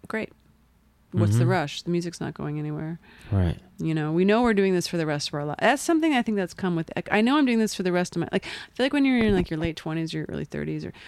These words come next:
Speaker 1: "Gotta prove myself, gotta prove myself, I
Speaker 2: Mm-hmm,
Speaker 1: gotta,
Speaker 2: mm-hmm,
Speaker 1: I gotta
Speaker 2: mm-hmm.
Speaker 1: prove to myself that I can do this." It's like, okay, we're, nothing's gonna, we can do this forever.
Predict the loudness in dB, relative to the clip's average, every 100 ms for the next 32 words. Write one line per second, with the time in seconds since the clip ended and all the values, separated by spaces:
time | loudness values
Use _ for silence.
0 | -14 -6 -6 -2 -2 0 -4 -6 -8 -8
1 | -8 -6 -4 2 6 6 6 4 4 4
2 | 6 4 4 6 6 4 2 2 4 2
3 | 2 -2 0 2 2 2 -2 -8 -12 -16
4 | -20 -20 -20 -10 -4 -2 -4 -4 -6 -8
5 | -16 _ _ _ -18 -10 0 2 4 2
6 | 2 0 -2 -6 -6 -14 -12 -4 -2 0
7 | 0 0 -4 -6 -8 -6 -10